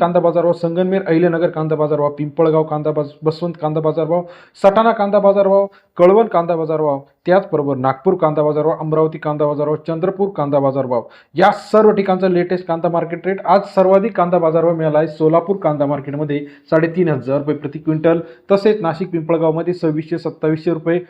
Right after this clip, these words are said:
कळवण सटाणामध्ये पंचवीसशे सव्वीसशे रुपये, पुण्यामध्ये चोवीसशे पंचवीसशे रुपयापर्यंत आजचा कांदा मार्केट रेट गेलेला आहे. गेल्या काही दिवसापासून आपण बघितलं कांदा बाजारभाव थोडासा कमी झालेला आहे,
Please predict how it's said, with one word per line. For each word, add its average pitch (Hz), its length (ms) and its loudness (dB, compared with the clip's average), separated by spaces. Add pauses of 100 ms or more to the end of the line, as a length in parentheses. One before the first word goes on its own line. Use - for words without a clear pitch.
(160)
कळवण 196 280 4
सटाणामध्ये 170 560 -2
पंचवीसशे 160 460 -6
सव्वीसशे 160 500 0
रुपये, 147 280 -2 (280)
पुण्यामध्ये 180 460 0
चोवीसशे 156 440 -6
पंचवीसशे 156 500 -4
रुपयापर्यंत 151 520 -6 (360)
आजचा 160 380 0
कांदा 156 300 -2
मार्केट 143 340 -6
रेट 147 200 -4
गेलेला 139 300 0
आहे. 127 100 0
गेल्या 143 200 0
काही 151 140 0
दिवसापासून 151 440 -6
आपण 151 180 -4
बघितलं 160 300 -4
कांदा 156 300 -4
बाजारभाव 151 380 -2
थोडासा 151 240 -4
कमी 160 200 -8
झालेला 165 300 0
आहे, 175 140 4